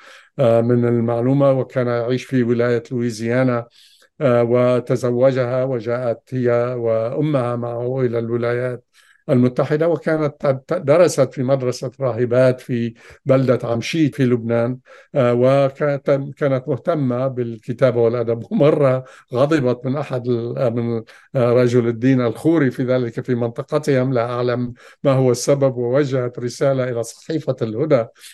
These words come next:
ولكن أهلها وزوجها وأمها طلبوا منها استرجاعها واتصل.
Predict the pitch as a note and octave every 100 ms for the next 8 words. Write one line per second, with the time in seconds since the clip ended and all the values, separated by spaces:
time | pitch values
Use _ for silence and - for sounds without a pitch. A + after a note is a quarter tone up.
0 | _ _ - B2+ C3+ C3+ C#3 C3+ C3 B2+
1 | B2 B2 - C3 C3 B2+ B2+ B2+ B2+ A#2
2 | A2+ B2+ C3 A#2+ A#2 B2+ - F#3+ C#3 C3+
3 | B2 A#2 A#2+ - _ C#3+ C#3+ C#3 B2+ C3
4 | B2+ B2 - C#3 A2+ B2+ C3+ B2 C3+ C3
5 | C3 F#3 - E3